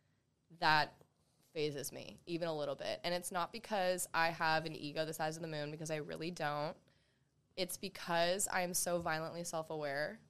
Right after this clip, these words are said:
that you cannot tell me a single goddamn thing about myself that I don't already know, haven't already come to terms with. And if you're going to tell me something that's incorrect about myself, I'm not angry that you don't know it. I'm just happy that you raised your hand and acknowledged that you're a dumb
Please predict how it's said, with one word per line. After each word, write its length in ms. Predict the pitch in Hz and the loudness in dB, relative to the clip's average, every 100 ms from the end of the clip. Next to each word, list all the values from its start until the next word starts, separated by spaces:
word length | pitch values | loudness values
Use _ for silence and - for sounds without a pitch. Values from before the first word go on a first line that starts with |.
| _ | _
that 140 | 180 190 | -4 -2
you 160 | 180 | -6
cannot 340 | 185 240 160 - | -6 -2 -2 -2
tell 160 | 185 | -2
me 120 | 175 170 | -2 -2
a 60 | |
single 300 | - 160 165 | -4 -4 -2
goddamn 260 | 160 160 160 | -2 -2 -4
thing 240 | 156 151 | -4 -4
about 160 | 147 143 | -4 -4
myself 300 | 156 165 160 | -4 -6 -6
that 100 | - | -4
I 60 | 151 | -2
don't 140 | 151 | 0
already 260 | 151 160 170 | 0 -2 -2
know, 300 | 151 143 185 - - | -2 -2 -6 -10 -2
haven't 180 | 170 160 | 0 2
already 220 | 151 156 | 0 0
come 120 | 165 | -2
to 80 | 170 | -2
terms 240 | 165 156 156 | -2 -2 0
with. 160 | 151 - - - _ _ | -2 -4 -20 -20 _ _
And 420 | 202 185 180 175 - - _ _ - | 2 4 2 -2 -8 -14 _ _ -4
if 120 | 190 | -2
you're 200 | 185 180 | 0 0
going 180 | 202 208 | 0 -2
to 60 | |
tell 200 | 208 208 175 | -2 -4 -4
me 120 | 175 | -4
something 480 | - 165 165 165 160 | -4 -4 -4 -6 -4
that's 180 | 156 - | -6 -6
incorrect 600 | 160 156 - 147 139 - | -8 -8 -4 -2 -2 -2
about 200 | 180 175 | -2 0
myself, 500 | 185 196 196 202 208 - | -2 0 2 4 2 0
I'm 220 | 170 196 | 0 2
not 180 | 208 - | 0 0
angry 320 | 160 165 185 170 | -4 -4 -2 -2
that 100 | 160 | -4
you 120 | 156 | -4
don't 280 | 156 147 139 | -4 -4 0
know 220 | 151 135 | 0 2
it. 220 | 104 - - _ _ _ - | 0 -4 -12 _ _ _ 0
I'm 220 | 160 170 | 0 2
just 260 | 175 160 - | 0 -2 0
happy 320 | 165 160 165 | 4 4 2
that 120 | 165 | -4
you 140 | 156 160 | -8 -6
raised 240 | 156 156 170 | -4 -4 -4
your 80 | 160 | -4
hand 220 | 156 151 | -4 -4
and 80 | 147 | -6
acknowledged 400 | 147 151 151 151 | -2 0 0 -2
that 80 | - | -6
you're 160 | 147 | -4
a 60 | 143 | -4
dumb 400 | 135 143 151 | -4 -2 -2